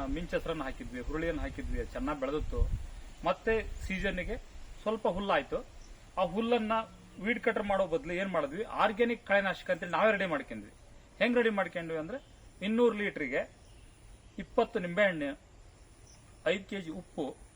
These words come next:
ಐದು ಕೆಜಿ ಯೂರಿಯಾ, ಇದನ್ನ ಸಮ ಪ್ರಮಾಣದಲ್ಲಿ ಹಾಕಿ ನೀರಲ್ಲಿ ಕಳ್ಳಿ,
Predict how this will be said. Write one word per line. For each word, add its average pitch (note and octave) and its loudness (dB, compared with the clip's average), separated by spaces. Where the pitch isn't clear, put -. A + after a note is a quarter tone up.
ಐದು F#3 0
ಕೆಜಿ E3 -6
ಯೂರಿಯಾ, C#3+ -2
ಇದನ್ನ F#3 -4
ಸಮ E3 -4
ಪ್ರಮಾಣದಲ್ಲಿ D#3+ -4
ಹಾಕಿ B2 -12
ನೀರಲ್ಲಿ F#3+ 0
ಕಳ್ಳಿ, D#3+ -2